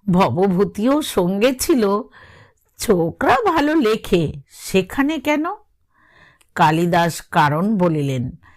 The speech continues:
ব্যাসদেব বলিলেন, "আমিও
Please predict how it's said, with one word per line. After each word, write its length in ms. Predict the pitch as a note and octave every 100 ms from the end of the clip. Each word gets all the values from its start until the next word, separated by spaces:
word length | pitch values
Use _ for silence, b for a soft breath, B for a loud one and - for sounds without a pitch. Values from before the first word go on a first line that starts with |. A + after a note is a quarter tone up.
| b b -
ব্যাসদেব 640 | F#3 G3 G3 G#3+ G3+ C#4+
বলিলেন, 580 | A#3 G#3 G3 F3+ F3 D3+ - _ _ _ -
"আমিও 680 | C4 B3 C4 D#4 C#4 A3